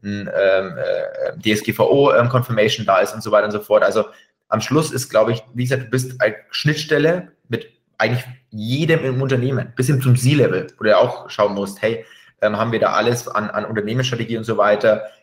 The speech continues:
jetzt abgebildet oder sind wir vorbereitet für das, was in sechs, in zwölf, in zwanzig Monaten kommt? Also ganz klassisch bei vielen Startups, die einfach schnell und stark wachsen,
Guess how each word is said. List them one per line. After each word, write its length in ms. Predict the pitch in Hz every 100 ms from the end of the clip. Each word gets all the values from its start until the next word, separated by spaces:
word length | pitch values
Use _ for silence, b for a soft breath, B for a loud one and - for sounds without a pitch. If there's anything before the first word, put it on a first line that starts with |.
| _
jetzt 320 | - 123 127
abgebildet 580 | 127 - 127 127 123 123
oder 140 | 110 104
sind 260 | 104 110
wir 120 | 107
vorbereitet 600 | - 131 139 131 120 113
für 160 | - -
das, 240 | 107 107
was 240 | 107 104 b b _
in 140 | 107
sechs, 240 | 107 127 123
in 100 | 104
zwölf, 420 | - 113 127 113
in 340 | 107 104 -
zwanzig 380 | - 107 117 117
Monaten 380 | 110 101 104 104
kommt? 340 | - 131 151
Also 300 | 101 104 104 B B _
ganz 220 | 107 107
klassisch 280 | 113 113 -
bei 120 | 104
vielen 220 | - 110
Startups, 440 | 104 - 110 113 -
die 80 | 95
einfach 360 | 104 107 -
schnell 340 | - 110 110 110
und 100 | 107
stark 300 | 98 101 101
wachsen, 400 | - - 123